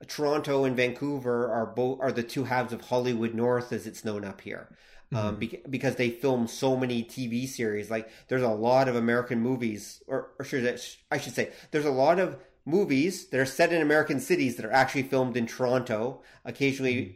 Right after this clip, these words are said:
Speaker 1: or occasionally Montreal or Vancouver. And a lot of T V series are filmed up here as well. Again, it's all about the tax credits, and it's all about the, the difference between the Canadian dollar and the American dollar, and we're usually about twenty-five percent cheaper.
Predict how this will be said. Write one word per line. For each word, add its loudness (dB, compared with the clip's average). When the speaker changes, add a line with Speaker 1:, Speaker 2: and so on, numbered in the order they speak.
Speaker 1:
or 4
occasionally 2
Montreal 0
or 4
Vancouver. 0
And 0
a -4
lot 2
of -6
T -6
V 0
series 0
are -4
filmed -4
up -6
here -4
as -8
well. -4
Again, 0
it's -2
all 2
about -4
the -18
tax -4
credits, 0
and -2
it's -2
all 4
about 0
the, -2
the 0
difference -2
between -6
the 0
Canadian 0
dollar 0
and -2
the 2
American -2
dollar, -2
and -10
we're 0
usually 0
about -2
twenty-five -2
percent -6
cheaper. -8